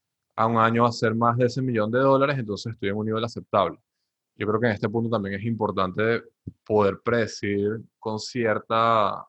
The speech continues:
exactitud cuáles van a ser esos flujos de caja libre, un poco lo que hemos hablado ya en otros episodios de mirar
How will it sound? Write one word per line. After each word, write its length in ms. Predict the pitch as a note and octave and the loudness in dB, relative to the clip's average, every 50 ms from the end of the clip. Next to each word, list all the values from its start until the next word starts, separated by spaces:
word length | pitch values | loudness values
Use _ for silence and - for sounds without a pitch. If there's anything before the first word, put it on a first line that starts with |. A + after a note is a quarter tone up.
| _ _ - | _ _ -12
exactitud 800 | A2 G2+ - - A2+ G#2 - _ A2 F#2+ - - A#2 A#2+ C3+ C#3+ D3 | -12 -12 -8 -6 -6 -6 -6 _ -10 -10 -8 -4 -2 -2 -2 -2 -2
cuáles 260 | - A#2 G#2+ G#2 G2+ | 0 0 2 2 2
van 160 | G#2+ G#2+ G#2+ G#2+ | 0 0 0 0
a 60 | G#2+ | -2
ser 160 | - - G#2 | -4 -6 -6
esos 240 | G#2 - - A2+ - | -6 -6 -8 -10 -10
flujos 280 | A2+ A2 G#2+ A2+ A#2+ A2 | -8 -8 -6 -4 -4 -4
de 60 | G2+ | -4
caja 220 | - G2+ G2+ G2 G2+ | -4 -6 -4 -4 -4
libre, 280 | A#2 C#3 D#3+ D#3+ D3 | -2 -2 -2 -2 -2
un 100 | A#2+ G2 | -2 -4
poco 160 | F#2 F#2+ G2+ G#2 | -6 -6 -6 -4
lo 80 | A2 F2+ | -4 -6
que 80 | F#2+ | -8
hemos 160 | F#2+ G2+ A2 | -8 -8 -4
hablado 260 | A2+ G#2 G2+ F#2+ F#2+ G2 | -2 0 0 2 2 0
ya 80 | G2+ | 0
en 60 | G2+ | 0
otros 240 | G#2 G#2 - A2+ A2+ | 0 0 0 -2 -2
episodios 580 | G#2+ - - - - A#2+ B2 B2+ B2+ B2+ A#2+ A2 | -6 -8 -10 -10 -4 -2 -2 -2 0 -2 -4 -4
de 60 | G2 | -6
mirar 280 | G2 F#2+ F#2+ - G2 | -8 -10 -10 -12 -12